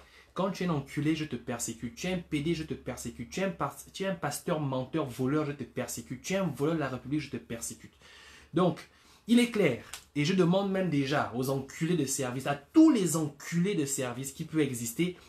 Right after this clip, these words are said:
de vous désabonner déjà de ma page, parce que je vais vous persécuter. Toute personne qui se sent enculée, qui pense que, il ressent que c'est un enculé, faut déjà quitter de ma page. Parce que moi, les enculés, moi, je vais les persécuter.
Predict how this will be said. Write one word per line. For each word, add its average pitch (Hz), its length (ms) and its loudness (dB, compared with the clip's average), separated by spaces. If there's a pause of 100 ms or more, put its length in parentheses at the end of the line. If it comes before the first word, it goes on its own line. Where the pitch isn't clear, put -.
(120)
de 165 80 6
vous 190 160 6
désabonner 160 540 2
déjà 156 160 2
de 143 80 0
ma 143 100 0
page, 127 400 -2
parce - 180 -4
que 190 120 -2
je 139 120 -2
vais 139 140 0
vous 143 140 -2
persécuter. - 640 -6 (1300)
Toute 294 240 4
personne 190 320 2
qui 233 100 4
se 196 140 2
sent - 160 2
enculée, 165 720 2 (180)
qui 233 140 6
pense 233 260 4
que, 190 80 -4 (140)
il 233 100 8
ressent 202 400 2
que 180 100 -4
c'est 190 140 0
un 190 60 2
enculé, 156 640 0 (400)
faut - 100 -2
déjà 233 140 8
quitter 202 240 0
de 170 40 4
ma 160 140 4
page. 123 380 -2
Parce 165 160 2
que 233 80 2
moi, 202 480 6
les 143 120 0
enculés, 170 640 0
moi, 208 320 6
je 143 160 -2
vais 175 140 -2
les 135 240 -2 (180)
persécuter. - 640 -2